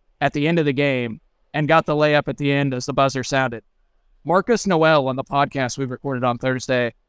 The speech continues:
said that those two played at rival high schools in New York City. Tyson Walker is a New York City guard. They played at rivals schools. They're friends. Tyson Walker had never beaten Marquise Noel at the high school level.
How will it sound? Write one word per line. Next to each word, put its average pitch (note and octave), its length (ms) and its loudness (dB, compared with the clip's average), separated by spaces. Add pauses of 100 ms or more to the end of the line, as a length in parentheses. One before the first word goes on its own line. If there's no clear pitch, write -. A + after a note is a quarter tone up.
said B3 340 0
that C#3 180 2 (160)
those F3 260 2
two F#3+ 180 0
played E3 300 2
at C3+ 140 -2
rival C#3+ 400 2
high C#3 160 2
schools C3 400 -6
in D#3 180 -2
New C#3+ 80 0
York C3 220 -4
City. A2+ 340 -2 (260)
Tyson E3+ 340 2
Walker D3+ 320 0
is C3 140 -4
a C#3 100 0
New C3 120 -4
York C#3+ 260 0
City C#3 240 -4
guard. A#2+ 300 -2 (360)
They D#3+ 120 2
played F#3 280 4
at E3+ 100 2
rivals D#3 600 0 (160)
schools. C#3+ 600 -4
They're D#3 140 2
friends. C#3+ 560 -2 (340)
Tyson F3+ 320 0
Walker D#3+ 300 0
had C#3+ 160 -2
never D3 240 0
beaten D3+ 320 -2 (340)
Marquise D3+ 440 -4
Noel C#3+ 320 2
at B2+ 60 -2
the B2+ 80 -8
high C#3 160 0
school C#3 260 -4
level. A2+ 340 -4